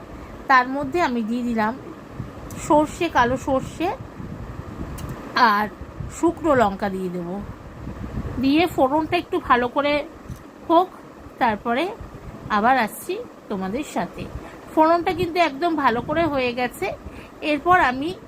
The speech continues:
এর মধ্যে দিয়ে দেব আগের থেকে ভেজানো, ভালো করে ধুয়ে রাখা মুগ ডাল।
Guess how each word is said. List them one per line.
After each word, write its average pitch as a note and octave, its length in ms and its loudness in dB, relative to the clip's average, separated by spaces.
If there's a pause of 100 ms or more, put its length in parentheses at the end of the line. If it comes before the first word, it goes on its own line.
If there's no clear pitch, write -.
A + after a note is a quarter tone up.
(160)
এর B3+ 200 -4
মধ্যে C#4 340 -2
দিয়ে A#3+ 240 0
দেব C4 320 4 (1120)
আগের B3+ 340 2
থেকে E4 200 0
ভেজানো, C4 560 2 (400)
ভালো C#4 280 2
করে G4 240 2
ধুয়ে C4 280 0
রাখা A#3+ 260 2
মুগ A#3 200 2 (120)
ডাল। B3+ 180 4